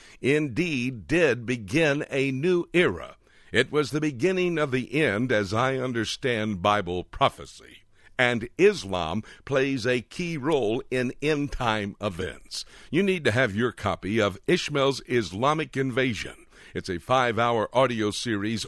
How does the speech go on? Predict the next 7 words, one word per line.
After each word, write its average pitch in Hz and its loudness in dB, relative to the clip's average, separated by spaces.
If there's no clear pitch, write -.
on 151 2
C 180 -4
D 107 0
that 104 0
will 107 0
look 131 0
at 107 0